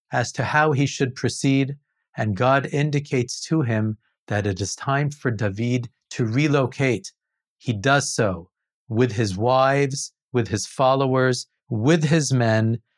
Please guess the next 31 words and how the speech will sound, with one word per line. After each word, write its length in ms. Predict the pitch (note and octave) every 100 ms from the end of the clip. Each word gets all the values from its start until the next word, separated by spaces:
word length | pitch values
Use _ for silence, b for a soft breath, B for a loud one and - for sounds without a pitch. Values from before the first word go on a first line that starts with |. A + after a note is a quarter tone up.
| _ -
to 120 | -
the 80 | A2+
city 400 | G#2 - D3+ D#3
of 80 | A#2+
Hebron, 920 | - - A#2 F#2+ G2+ C3+ D#3 A#2 F2+ - _ _ _ _ _ _ _ _ _ _ _ _ _
the 80 | A2+
tribal 520 | - - C#3 D#3 E3
capital 720 | - - C#3 C#3 A#2 G2+ G#2 - -
of 140 | B2+ F#2+
Yehuda, 760 | A2+ G#2+ A2+ A2 B2+ G2+ F2+ -
of 160 | A#2 F#2+
Judah, 540 | - C3+ A#2+ F#2+ F#2+ _ _ _ -
David's 420 | A#2+ B2+ A2+ G2
tribe. 480 | - - G#2 G2+ G2 _ _ _ _ -
And 200 | A#2 A2
there 400 | G#2+ D#3+ F3+ F#3
the 140 | F3 F3+
text 420 | D#3+ D#3 - F3
reports 680 | - - C3+ C3 C3 - -
in 200 | C3 G#2
verse 300 | G2 C3+ -
number 260 | D3 D3 D3
four, 400 | - C3 B2+ B2+
"Vayimshechu 760 | A2+ A2+ A2+ A2 - G2 C3
sham 460 | G#2 - C#3+ D3 D#3
et 220 | C3 -
David 500 | A2+ G2+ G#2 C#3 C#3
lemelech 840 | E3+ A#2 G#2 G2+ A#2+ C3+ C3+ -
al 100 | A2
Beit 340 | G2 G2+ B2+ B2+
Yehuda," 680 | C#3 B2+ C#3+ A#2+ A2 G#2+